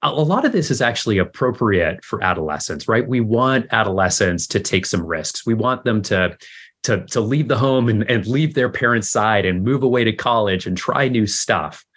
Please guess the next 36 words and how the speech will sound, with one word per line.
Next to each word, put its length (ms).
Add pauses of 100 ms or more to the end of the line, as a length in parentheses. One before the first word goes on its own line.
(360)
And 140
so 440
that 180
experimentation, 1300 (340)
um, 440
in 140
some 360
realms 580
is, 260
is 180
good 260
and 80
appropriate. 640 (480)
And, 380
you 80
know, 80
some 260
people 280
will 120
even 220
argue 400
that 220
some 340
level 340
of 80
experimentation 1000
with 160
drugs 320
and 80
alcohol 640
is, 200
you 80
know, 120
quote 260
unquote, 380
normal. 420